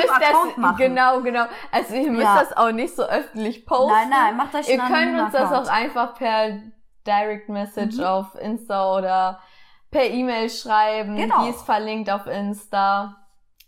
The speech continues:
Speaker 1: Und wir reden gerne mal über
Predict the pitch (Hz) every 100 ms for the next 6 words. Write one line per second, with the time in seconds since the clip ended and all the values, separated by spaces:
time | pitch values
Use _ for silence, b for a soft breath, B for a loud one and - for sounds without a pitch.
0 | _ _ 220 220 214 220 254 254 190 220
1 | 269 311 277 247 240 240 220 196 208 208
2 | 208 208 190